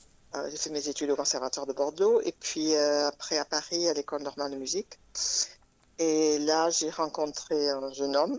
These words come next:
<laughs> qui, euh, on avait le même professeur de, de piano, et il était américain, et donc on a, on s'est plu. Et au bout de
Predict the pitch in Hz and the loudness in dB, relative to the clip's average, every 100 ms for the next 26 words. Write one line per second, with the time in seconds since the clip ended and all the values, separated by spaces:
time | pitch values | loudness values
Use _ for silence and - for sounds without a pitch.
0 | - - - 190 180 - 180 - 302 220 | 0 0 2 2 2 2 -4 -2 -4 -8
1 | - - - 180 156 120 139 123 143 143 | -8 0 2 2 0 2 2 0 -2 0
2 | 143 143 151 139 143 139 - - 147 147 | 0 0 0 0 -2 -2 -10 -12 -4 0
3 | - 143 139 131 120 123 123 _ _ - | 0 0 -4 -2 0 -2 -4 _ _ -20
4 | - - 151 - 135 143 180 240 381 - | -18 -10 -6 0 2 4 2 4 0 -4
5 | - - - _ - - 160 156 151 147 | -20 -20 -20 _ -20 -10 -2 0 2 2
6 | 143 139 151 147 143 127 127 127 - 139 | 2 0 0 0 -2 -2 -4 -8 -4 0
7 | 151 180 143 127 127 120 113 110 104 - | 2 2 2 0 -2 -4 -2 -2 -2 -4
8 | 50 - - - - - - - - 311 | -6 -8 -16 -18 -10 -6 -4 -6 -2 2
9 | 349 427 - 508 - 202 180 175 185 160 | 4 2 0 0 2 2 2 2 -2 2
10 | 156 147 | 4 4